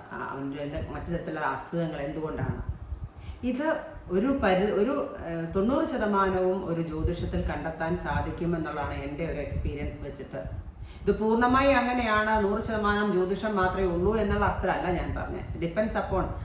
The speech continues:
നമ്മളുടെ കർമ്മഫലങ്ങളും നമ്മുടെ പൂർവിക ഗു-, ആ, പൂർവികരുടെ ഗുണങ്ങളും മുജ്ജമ്മ വാസകളും ഒക്കെ ഒരു വ്യക്തിയെ സ്വാധീനിക്കുന്നുണ്ട്. അതുകൊണ്ടാണല്ലോ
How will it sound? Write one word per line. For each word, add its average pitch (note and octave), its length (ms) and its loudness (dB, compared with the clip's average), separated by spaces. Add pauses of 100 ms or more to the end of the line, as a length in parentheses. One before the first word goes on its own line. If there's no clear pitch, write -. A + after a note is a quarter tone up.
(140)
നമ്മളുടെ E3 340 0
കർമ്മഫലങ്ങളും E3+ 800 2
നമ്മുടെ E3 300 0
പൂർവിക F3 420 2
ഗു-, F3 120 0
ആ, D3+ 480 -2
പൂർവികരുടെ F#3 520 4
ഗുണങ്ങളും D#3 540 -4
മുജ്ജമ്മ F#3 340 0
വാസകളും E3 600 0
ഒക്കെ - 120 -4
ഒരു G#3 200 2
വ്യക്തിയെ G3 360 0
സ്വാധീനിക്കുന്നുണ്ട്. F3+ 1040 0 (260)
അതുകൊണ്ടാണല്ലോ G#3+ 640 4